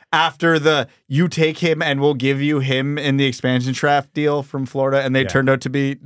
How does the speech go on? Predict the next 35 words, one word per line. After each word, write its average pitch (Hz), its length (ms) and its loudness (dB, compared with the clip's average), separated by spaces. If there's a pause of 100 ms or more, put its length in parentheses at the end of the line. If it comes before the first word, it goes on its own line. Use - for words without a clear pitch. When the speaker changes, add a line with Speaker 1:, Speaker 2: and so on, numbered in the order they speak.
(140)
Speaker 1:
two 170 240 -2
<laughs> - 0 -
cornerstones 165 960 0
of 147 140 0
Vegas. 139 480 0 (140)
Speaker 2:
Yeah, 98 160 -4
for - 280 -2
context, 123 480 0
Florida 127 460 2
in 110 140 -4
the 104 80 -2
Vegas 104 400 -4
expansion 98 460 -8
draft 98 340 -10
paid 147 420 2
Vegas 117 680 -2 (640)
to 110 100 -8
take - 380 -10
them. - 160 -18 (320)
Speaker 1:
They 139 300 0 (120)
gave, 165 440 2 (100)
I 131 80 -2
think, 175 240 -6 (400)
I 160 80 4
might 185 180 2
have 175 140 0
this 156 120 -2
backwards, 117 300 0
but 117 80 -4
they 156 100 2
basically 180 440 0
gave 135 540 0
Vegas 135 420 0
Jonathan 123 400 0
Marchessault 107 680 -2